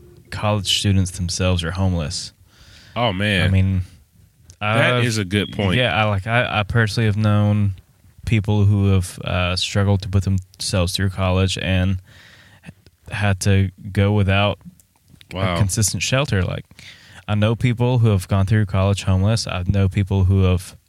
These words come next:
Speaker 1: uh, gone through, um, college hungry.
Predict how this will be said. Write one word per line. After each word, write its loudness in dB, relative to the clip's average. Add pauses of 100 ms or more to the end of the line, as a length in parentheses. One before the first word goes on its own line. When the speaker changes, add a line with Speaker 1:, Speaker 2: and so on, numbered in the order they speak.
(220)
Speaker 1:
uh, -4 (340)
gone 2
through, 0
um, -6 (1040)
college -2
hungry. 0